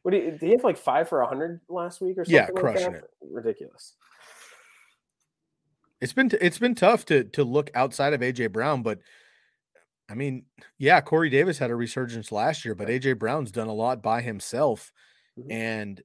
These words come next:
Speaker 2: it's a really unselfish offense. Like, A J Brown's a superstar. If Julio actually gets healthy, he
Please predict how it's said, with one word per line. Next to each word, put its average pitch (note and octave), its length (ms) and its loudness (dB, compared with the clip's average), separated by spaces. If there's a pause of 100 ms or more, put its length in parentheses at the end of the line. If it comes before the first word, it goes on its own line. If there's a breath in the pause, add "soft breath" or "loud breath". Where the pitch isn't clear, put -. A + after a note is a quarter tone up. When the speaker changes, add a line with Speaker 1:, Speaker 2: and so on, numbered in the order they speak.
(100)
Speaker 2:
it's C3 180 -4
a C#3+ 60 4
really D#3 240 2
unselfish C3+ 580 -2
offense. C#3 680 -2
Like, A2 180 -6
A A#2+ 100 -4
J C3+ 120 0
Brown's A#2+ 340 -2
a G#2+ 40 -12
superstar. B2+ 720 -2 (280 soft breath)
If A2+ 100 -10
Julio C3+ 320 0
actually B2+ 260 0
gets A#2 180 -4
healthy, B2+ 380 -4
he A#2 180 -6